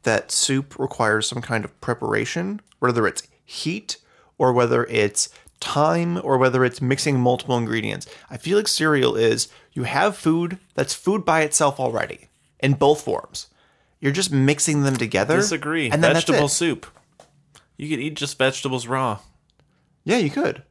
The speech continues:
Speaker 2: Yeah.
Speaker 1: But you heat
Speaker 2: You could
Speaker 1: up
Speaker 2: e-, eat cereal
Speaker 1: vegetables.
Speaker 2: raw.
Speaker 1: But you heat up vegetables. There's a cooking aspect to
Speaker 2: Well,
Speaker 1: it.
Speaker 2: there is an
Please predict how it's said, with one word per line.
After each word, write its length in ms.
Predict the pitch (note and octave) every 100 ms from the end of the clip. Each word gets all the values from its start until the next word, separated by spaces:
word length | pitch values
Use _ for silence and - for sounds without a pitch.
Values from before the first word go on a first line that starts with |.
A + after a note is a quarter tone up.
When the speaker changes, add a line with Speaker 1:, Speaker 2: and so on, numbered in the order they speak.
| -
Speaker 2:
Yeah. 300 | - D#3+ G#2 _ _ _ _ _ _
Speaker 1:
But 100 | F3+
you 80 | F#3+
heat 320 | C#3 - G#3
Speaker 2:
You 60 | C3+
could 80 | G3+
Speaker 1:
up 140 | - -
Speaker 2:
e-, 80 | -
eat 220 | D3+ -
cereal 480 | D#3 F3+ F3 B2 D#2
Speaker 1:
vegetables. 120 | F2
Speaker 2:
raw. 220 | - F#2+ - _ _ _ _ _ _ _ _ _
Speaker 1:
But 100 | D#3
you 60 | C#3+
heat 280 | - F#3 F#3
up 100 | -
vegetables. 360 | E3 C3+ C3+
There's 100 | D#3
a 40 | C#3+
cooking 400 | G3 - C#3 - - -
aspect 460 | C#3+ D#3 - A2 C3+
to 80 |
Speaker 2:
Well, 100 | C#3 A#2+
Speaker 1:
it. 100 | A#2+
Speaker 2:
there 220 | C3+ E3
is 140 | C3
an 120 | A#2